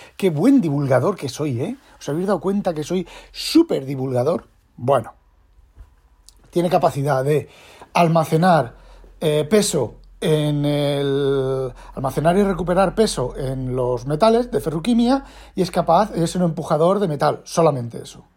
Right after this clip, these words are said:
¿vale? Y bueno, pues es el típico, otra vez, antihéroe, cansado de la vida, es un rico, que, un hijo de un rico, ¿vale? Que se va a los áridos porque está hasta los huevos de los ricos,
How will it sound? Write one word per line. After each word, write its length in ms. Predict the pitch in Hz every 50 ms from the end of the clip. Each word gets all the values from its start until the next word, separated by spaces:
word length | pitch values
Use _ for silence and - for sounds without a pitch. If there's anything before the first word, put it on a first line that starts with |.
| _
¿vale? 260 | - 120 143 165 233 - - - - - - - - - _ - -
Y 360 | 208 208 214 214 214 220 214
bueno, 320 | 170 165 160 147 160 170 - -
pues 680 | - 143 143 143 139 139 135 135 135 135 135 135 - 151
es 200 | 143 135 - 165
el 160 | 160 151 -
típico, 640 | - 165 - 170 160 147 - 180 175 180 190 190 190 - - - _ _ _ _ _
otra 380 | - 160 160 165 165 156 143 139
vez, 420 | 139 151 175 196 - - - _ _ _ _ _ _ _ _ _ _ -
antihéroe, 840 | 160 151 147 139 127 147 143 151 165 170 185 180 185 208 214 - _
cansado 440 | - - 127 120 123 - 139 131 127
de 60 | 135
la 120 | 127 123 135
vida, 480 | 180 208 196 175 170 175 185 180 - _ _ _ _ - - _ _ -
es 300 | - 139 139 143 131 -
un 180 | 139 131 135 127
rico, 520 | 160 208 240 196 226 220 247 269 - - _ _ _ _
que, 200 | - - 143 143
un 120 | 139 147
hijo 220 | 147 143 - 156 139
de 80 | 131
un 100 | 131 131
rico, 380 | 156 214 254 185 196 214 214 214
¿vale? 400 | 196 160 160 160 156 165 185 180 - - - - - - -
Que 120 | - 147
se 160 | 139 - 147
va 340 | 143 151 160 156 160 160 165
a 60 | 147
los 180 | 147 147 135 -
áridos 480 | 214 220 226 196 175 185 190 202 196 -
porque 260 | - 135 131 127 135
está 140 | - - 156
hasta 160 | - - 143
los 180 | 135 127 123
huevos 360 | 123 147 156 147 143 135 131 131
de 80 | 127
los 120 | 131 127 135
ricos, 520 | 208 277 208 180 202 208 220 220 -